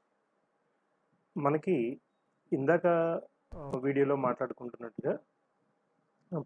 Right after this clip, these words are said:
పంపిణీ అనేటువంటి అంశం గురించి మాట్లాడుతూ కొద్దిగా స్ట్రక్ అయ్యాం మనం. ఆర్థిక వృద్ధికి, ఆర్థిక అభివృద్ధికి మధ్య గల తేడాల గురించి మాట్లాడుకుంటూ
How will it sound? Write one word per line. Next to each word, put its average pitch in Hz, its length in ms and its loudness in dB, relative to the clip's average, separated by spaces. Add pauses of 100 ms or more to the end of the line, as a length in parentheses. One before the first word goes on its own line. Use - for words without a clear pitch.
(100)
పంపిణీ 139 340 4
అనేటువంటి 151 400 2
అంశం 131 340 -2
గురించి 123 340 -4
మాట్లాడుతూ 120 520 -8
కొద్దిగా 117 560 -6
స్ట్రక్ - 360 -8
అయ్యాం 110 200 -2
మనం. 113 140 -16 (840)
ఆర్థిక 139 360 4
వృద్ధికి, 147 560 0
ఆర్థిక 127 480 2
అభివృద్ధికి 123 460 -2
మధ్య 120 240 -2
గల 123 140 0
తేడాల 117 380 0
గురించి 117 380 -8
మాట్లాడుకుంటూ 117 720 -4